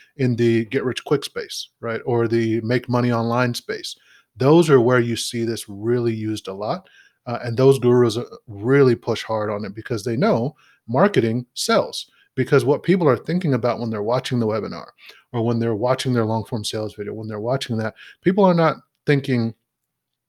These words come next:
"How much is this thing costing me?" What they're thinking is, "How much can I make if I do what this person shows me to do?" That's really what they're thinking of, right? Problem is, your product doesn't have that kind of R O I. It's a pure cost.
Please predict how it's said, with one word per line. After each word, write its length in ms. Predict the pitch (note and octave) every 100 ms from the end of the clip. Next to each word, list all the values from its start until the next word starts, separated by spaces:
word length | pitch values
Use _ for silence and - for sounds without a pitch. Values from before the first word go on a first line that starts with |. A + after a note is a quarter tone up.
| _
"How 160 | - B2+
much 280 | C3+ - - - _
is 160 | B2+ A2+
this 160 | A#2+
thing 180 | - A#2
costing 480 | A2 B2+ B2+ - G2+
me?" 140 | F#2+ - - - -
What 120 | C3+
they're 120 | A#2+
thinking 400 | - G#3+ A#3+ A#2
is, 240 | G#2 G#2 - _ _
"How 200 | - C3
much 280 | C#3+ E3+ -
can 180 | - C#3+
I 100 | A#2
make 480 | G#2+ A#2 A#2 G#2 -
if 200 | C#3 A2+
I 100 | A2+
do 280 | G#2 - B2+
what 160 | A#2+ A#2
this 120 | -
person 380 | - A2 - G2+
shows 320 | - A2 G2+
me 100 | G2+
to 120 | F#2 -
do?" 180 | E2+ - _ _ _ _ _ -
That's 260 | C3 C3+
really 160 | C3 G#2+
what 160 | G#2 F#2+
they're 120 | G2
thinking 400 | - F#2+ F2+ D2+
of, 120 | - -
right? 200 | A2 - _ _ _ _
Problem 280 | D3 C#3 D3+
is, 160 | C#3+
your 120 | G#2+ C#3
product 560 | - D3+ C3 A2 -
doesn't 260 | B2+ A#2+ G#2+
have 240 | G#2 A#2+
that 160 | A2+ G#2+
kind 180 | - A2
of 120 | G2+ -
R 200 | A#2+ G#2+
O 80 |
I. 160 | A#2+ - - _ _ _ -
It's 160 | -
a 60 | A#2
pure 400 | - - - B2+
cost. 500 | - F3 - - -